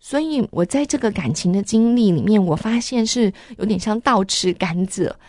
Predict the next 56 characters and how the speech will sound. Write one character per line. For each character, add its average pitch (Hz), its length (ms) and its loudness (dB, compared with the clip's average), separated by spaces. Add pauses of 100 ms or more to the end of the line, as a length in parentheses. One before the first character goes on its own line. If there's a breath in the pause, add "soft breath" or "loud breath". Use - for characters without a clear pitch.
(200 soft breath)
因 294 120 -8
为 311 80 -2
以 196 160 -6
前 180 340 -2
可 196 160 -4
能 160 240 2
我 151 160 -4
不 - 160 -8
是 220 160 -4
真 220 240 2
的 190 120 4
认 185 260 2
识 190 160 0
他， 160 340 -6 (540 soft breath)
所 - 180 -2
以 254 120 2
我 175 160 2
对 233 240 2
他 220 180 -2
很 175 240 -2
多 214 160 2
的 202 160 2
看 240 280 -4
法、 175 200 -2
想 165 280 -4
法， - 220 -2 (300 loud breath)
可 165 140 -2
能 185 180 2
存 175 260 -2
着 214 140 2
我 180 240 0
个 220 140 2
人 165 200 -2
的 180 120 -4
喜 - 260 -4
好 196 180 -4
和 190 220 -4
偏 196 320 -2
见。 - 220 -2 (520 soft breath)
可 220 120 -8
是 277 120 -2
当 262 220 0
我 190 100 4
真 233 260 0
实 - 220 -4
的 180 240 0 (360 soft breath)
认 285 180 0
识 247 160 2
他， 202 320 0 (500 soft breath)
跟 220 160 0
他 214 240 2
相 247 320 0
处 - 140 -6
的 - 100 0
时 190 200 2
候， 202 180 4